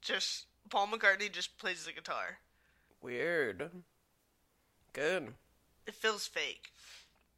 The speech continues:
Speaker 2: That reminds me of, I had this realization. My, okay, so the best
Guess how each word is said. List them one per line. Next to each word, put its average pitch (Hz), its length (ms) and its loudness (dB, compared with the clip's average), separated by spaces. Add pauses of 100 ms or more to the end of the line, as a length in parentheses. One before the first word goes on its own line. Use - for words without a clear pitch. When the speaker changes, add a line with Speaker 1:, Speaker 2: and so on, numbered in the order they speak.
(1200)
Speaker 2:
That 165 160 8
reminds 214 460 8
me 262 140 8
of, 233 200 8 (440)
I 175 100 8
had 202 240 6
this 233 240 2
realization. 170 800 2 (200)
My, 160 120 6 (120)
okay, 170 240 4
so 160 180 0
the 151 160 2
best 147 760 4